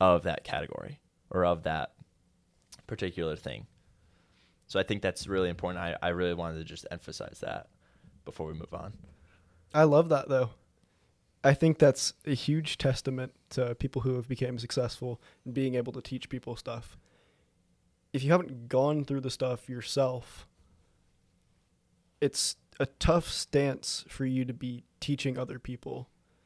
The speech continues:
Speaker 2: because you don't have that stack of undeniable proof, like Alex Hormozi would say. If you don't have that stack of proof that you're building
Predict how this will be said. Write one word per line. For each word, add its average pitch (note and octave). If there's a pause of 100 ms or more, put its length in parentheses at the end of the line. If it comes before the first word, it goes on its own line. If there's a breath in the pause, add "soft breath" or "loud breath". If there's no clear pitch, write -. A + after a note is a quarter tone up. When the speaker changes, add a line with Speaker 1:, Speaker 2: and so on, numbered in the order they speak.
(380)
Speaker 2:
because C#3
you D3
don't D3
have C3
that B2+ (220)
stack C3+
of B2+
undeniable B2+
proof, - (180)
like B2
Alex B2+
Hormozi B2+
would B2
say. A#2+ (1500 soft breath)
If D3
you E3
don't F#3
have E3+
that D3
stack D3
of -
proof D3+
that -
you're A#2
building B2+